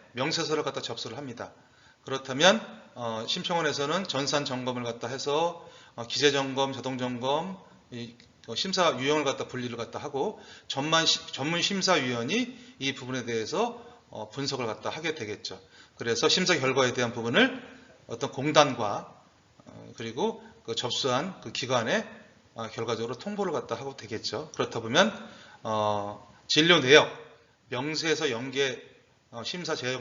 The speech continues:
재점검, 그리고 청구 착오가 있을 경우는 그런 부분에 대한 저-, 점검이 될 거고요. 그리고 이 심사 단계에서 보면은 심사 직원이 총 삼 차에 걸쳐서 심사를 하게 됩니다. 그래서 일 차 심사, 이 차 심사, 삼 차 심사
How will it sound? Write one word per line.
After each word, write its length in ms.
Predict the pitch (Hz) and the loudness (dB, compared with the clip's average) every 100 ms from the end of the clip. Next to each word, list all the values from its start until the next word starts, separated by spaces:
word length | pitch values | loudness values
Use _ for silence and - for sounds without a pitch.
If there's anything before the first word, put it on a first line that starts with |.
| 131 | -6
재점검, 640 | - 135 127 117 113 175 - - - | -6 -4 -4 -4 -6 -8 -10 -18 -14
그리고 280 | - 117 131 | -8 -4 0
청구 380 | - 240 226 208 | 0 0 0 2
착오가 340 | - 254 220 | 2 4 6
있을 180 | 190 - | 6 4
경우는 300 | 135 117 139 | 0 -2 -4
그런 280 | 127 123 123 | -4 -6 -6
부분에 240 | 127 117 | -8 -6
대한 180 | 117 113 | -6 -6
저-, 300 | 113 117 113 | -6 -6 -8
점검이 440 | - 120 117 117 120 | -10 -8 -6 -6 -8
될 120 | 107 | -8
거고요. 480 | 107 98 139 127 - - - - - - - - - | -6 -2 0 0 -4 -18 -20 -18 -16 -14 -14 -14 -6
그리고 380 | - 151 156 170 | 4 4 8 8
이 100 | 156 | 10
심사 500 | 151 240 240 226 202 | 10 10 10 12 12
단계에서 640 | 147 160 156 156 147 160 151 | 10 -2 -2 0 0 -2 -8
보면은 440 | 131 131 170 185 - - - | -8 -6 -6 -8 -12 -20 -8
심사 420 | - 220 214 214 | -6 -2 2 2
직원이 460 | - 135 143 160 | 0 -4 -6 -6
총 260 | 156 180 165 | -8 -8 -8
삼 300 | - 233 247 | -8 -6 -4
차에 300 | - 247 240 | -2 0 0
걸쳐서 680 | 165 - 123 110 160 190 - - _ | 0 -2 -8 -8 -8 -10 -16 -20 _
심사를 440 | - 175 165 151 139 | -16 -10 -8 -6 -6
하게 160 | 143 | -8
됩니다. 420 | 123 113 107 95 - _ _ _ _ _ | -8 -10 -12 -14 -16 _ _ _ _ _
그래서 640 | 110 110 156 220 220 - - | -4 0 4 2 2 -8 -4
일 120 | 170 | 2
차 140 | - 170 | 6 6
심사, 420 | 139 123 110 - | 6 0 -4 -4
이 100 | 127 | -2
차 140 | - 127 | 2 2
심사, 360 | - 110 151 | 0 -2 -2
삼 160 | 180 185 | -2 -2
차 120 | 214 | -2
심사 400 | - 123 110 95 | -2 -2 -2 -4